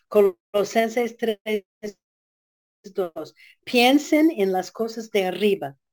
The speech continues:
no en las cos-, cosas de la tierra. Son muchos versículos, pero yo quiero hacer la cosa que pensemos y que sepamos que Dios es muy claro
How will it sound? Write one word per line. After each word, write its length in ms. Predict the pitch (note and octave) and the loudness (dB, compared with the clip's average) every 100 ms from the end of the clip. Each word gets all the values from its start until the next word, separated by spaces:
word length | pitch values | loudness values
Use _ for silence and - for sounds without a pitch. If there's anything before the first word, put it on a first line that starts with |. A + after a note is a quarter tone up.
| _ F#3+ | _ 2
no 300 | G3 A3+ - | 2 2 -2
en 140 | G#3+ | -2
las 160 | F#3+ - | -2 -6
cos-, 360 | G#3 F3+ - - | -6 -6 -8 -6
cosas 380 | F#3+ F3 E3+ - | -6 -4 -10 -6
de 100 | E3 | -6
la 140 | D#3+ | -6
tierra. 420 | - E3 D3 C3 _ _ _ _ | -8 -8 -8 -12 _ _ _ _
Son 200 | - A3+ | -2 2
muchos 340 | C4+ E4 E4+ | 4 4 0
versículos, 540 | C#4+ B3+ C4+ C4+ F#3 - | 0 -8 -10 -8 -8 -4
pero 260 | G3 F3+ _ - | -6 -6 _ -10
yo 200 | F#3 A#3+ | -2 -2
quiero 260 | - D#4+ A#3+ | 0 0 0
hacer 300 | A3 B3 A3 | -4 -4 -4
la 120 | G3 | -4
cosa 320 | G#3+ - G#3 _ _ _ _ _ | -8 -8 -12 _ _ _ _ _
que 140 | A3+ | -6
pensemos 520 | A3+ G3 - A3 A3 | -2 -6 -2 -4 -2
y 60 | G#3 | -4
que 140 | G#3 | -4
sepamos 540 | G3 F3+ F3+ G#3 G3+ - | -4 -6 -4 -4 -4 -4
que 120 | F3 | -6
Dios 300 | F3+ D4+ G4+ | -2 -4 -2
es 180 | E4+ - | -2 0
muy 220 | E4 D#4 | 0 0
claro 540 | - B3+ A3+ D3 - | -2 -2 0 -2 -8